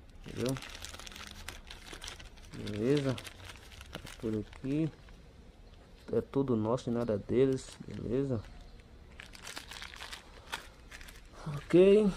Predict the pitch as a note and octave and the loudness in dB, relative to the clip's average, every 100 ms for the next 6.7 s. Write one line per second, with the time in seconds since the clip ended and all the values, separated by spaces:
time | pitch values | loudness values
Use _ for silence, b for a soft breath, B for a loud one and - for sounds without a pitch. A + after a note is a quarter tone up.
0 | B B B B B - - A#2+ - B2+ | B B B B B -12 -6 -4 0 0
1 | A#2+ A2 F#2 D#2+ - - - B B B | 2 2 2 0 -2 -8 -14 B B B
2 | B B - - G2+ G2+ F#2+ - - G2+ | B B -18 -10 -4 -4 -4 -8 -6 -4
3 | G#2 G2+ G2 - G#2+ G2+ G#2+ G#2+ G2+ F2+ | 0 0 -2 -4 -2 2 0 0 -2 -2
4 | - - - - - - - - - - | -8 -12 -14 -16 -14 -16 -14 -14 -14 -16
5 | - - - - B B - - - G2 | -16 -16 -14 -14 B B -16 -14 -8 0
6 | G2 A2 A#2+ D3 - D#3+ | 2 4 6 4 4 2